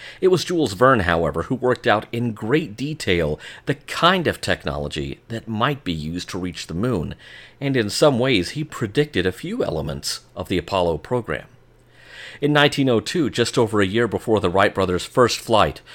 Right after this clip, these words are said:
French filmmaker Georges Méliès undertook a visual account of a voyage to the moon, not only making movie history in the process,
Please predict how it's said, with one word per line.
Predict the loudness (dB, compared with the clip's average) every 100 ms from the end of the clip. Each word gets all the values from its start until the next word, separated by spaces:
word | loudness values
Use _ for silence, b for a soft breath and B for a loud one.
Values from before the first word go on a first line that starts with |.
| B B
French | 4 4 4
filmmaker | 2 4 4 2 2 2
Georges | 4 4 4 2
Méliès | 4 6 6 6 4 -2 B -6
undertook | -6 -4 0 0 0
a |
visual | -4 2 2 4 2 2
account | 0 -2 -2 -4
of | -4 -4
a |
voyage | 0 2 2 0 -2
to | -4
the | -2
moon, | 2 2 0 -4 B B B 0
not | 2 4
only | 4 2
making | 2 0 -2 -2
movie | -2 -4
history | -4 -6 -4 -2 -2
in | -2
the |
process, | -4 -4 -4 -2 -4 -4 -6